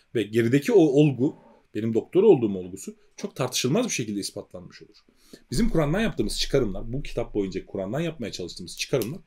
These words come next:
böyle. Mesela ayet-i celle, "Yoksa sen onlardan bir ücret istiyorsun da borç yüzünden ağır yük altında mı kalıyorlar?" Yani şimdi burada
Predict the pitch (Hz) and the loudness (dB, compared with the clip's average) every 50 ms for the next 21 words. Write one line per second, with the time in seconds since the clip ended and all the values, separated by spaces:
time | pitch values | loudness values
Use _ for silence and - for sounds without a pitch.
0 | _ - - - - - - 123 143 151 113 - - - - - - - - - | _ -20 -20 -20 -20 -6 4 6 6 6 6 2 -4 -10 -10 -10 -10 -8 -8 -10
1 | - - - - - - - - - - - - - - - - 185 208 - 185 | -12 -10 -10 -12 -12 -12 -14 -20 -20 -20 -20 -20 -20 -16 -6 0 0 2 4 4
2 | 135 151 170 175 165 - 190 202 180 - 160 131 120 113 101 104 101 123 165 165 | 6 6 4 4 4 4 8 8 8 8 6 4 4 4 4 4 2 2 2 2
3 | - - 156 - 175 170 165 156 156 151 147 156 147 139 143 139 147 139 135 165 | 2 -2 0 0 2 2 2 2 2 2 2 2 0 0 2 2 0 0 0 -2
4 | 160 - - - - 147 139 - - 170 160 139 120 117 143 147 - - 120 107 | -2 -2 -6 -2 0 0 0 0 0 -2 -2 -2 0 0 0 0 0 -2 -4 -4
5 | 107 110 117 139 160 165 160 - 120 123 131 131 131 143 143 - 123 104 - - | -2 -2 -2 -2 -2 -4 -6 -6 0 2 2 4 4 2 0 0 -4 -6 -4 -4
6 | 110 107 101 95 - - - - - - 123 131 117 104 82 - - _ - - | -6 -6 -6 -6 -10 -14 -16 -16 -10 -8 -6 -4 -4 -6 -8 -12 -18 _ -20 -20
7 | _ _ _ _ - - - - - _ _ - 190 208 180 208 226 202 156 117 | _ _ _ _ -20 -20 -20 -20 -20 _ _ -2 0 2 2 4 6 6 4 4
8 | - - | 4 -2